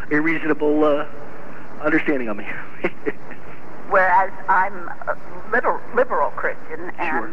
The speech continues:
Speaker 2: my, um, interpretation is that there's nothing specified in the Bible against homosexuality or bisexuality, against individual acts when practiced for ritual prostitution or temple cult worship. It was,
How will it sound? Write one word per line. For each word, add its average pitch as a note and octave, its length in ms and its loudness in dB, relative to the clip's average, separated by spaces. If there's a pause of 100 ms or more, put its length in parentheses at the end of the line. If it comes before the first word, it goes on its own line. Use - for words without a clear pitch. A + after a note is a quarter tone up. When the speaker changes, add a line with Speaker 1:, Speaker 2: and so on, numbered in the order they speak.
(100)
Speaker 2:
my, F3 300 2 (260)
um, D#3 140 -2 (380)
interpretation D#3 1080 -2
is D3+ 220 0 (100)
that D#3+ 160 0
there's D#3+ 300 2
nothing E3 380 0 (680)
specified F3+ 480 0
in G3 200 -2
the G#3+ 80 -2
Bible E3+ 420 0
against F#3 340 0
homosexuality D3 840 0
or F#3 80 -2
bisexuality, C#3+ 960 0 (400)
against F#3 280 0 (160)
individual F#3 640 0
acts F3 300 0 (120)
when D3+ 140 -2
practiced D3+ 420 -2
for C#3 120 -4
ritual D#3 380 -2
prostitution - 920 -2
or - 140 0
temple C#3+ 420 0 (220)
cult - 260 4
worship. A#2 340 -2 (520)
It D3 140 -2
was, A#2+ 220 2